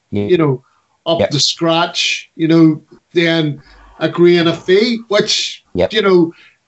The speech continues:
Speaker 2: in the current climate,
Speaker 1: Yeah.
Speaker 2: don't have an issue with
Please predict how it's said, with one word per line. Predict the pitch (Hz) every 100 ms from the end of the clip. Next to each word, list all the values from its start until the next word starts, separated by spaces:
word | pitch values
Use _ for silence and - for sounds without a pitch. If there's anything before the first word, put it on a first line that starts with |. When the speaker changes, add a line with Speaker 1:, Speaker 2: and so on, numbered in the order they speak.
| _
Speaker 2:
in | 226 208
the | 208
current | - 220 196 -
climate, | 165 165 175 190 185 _ -
Speaker 1:
Yeah. | -
Speaker 2:
don't | 185 175
have | 165 156
an | 156
issue | 165 - 175 180
with | 180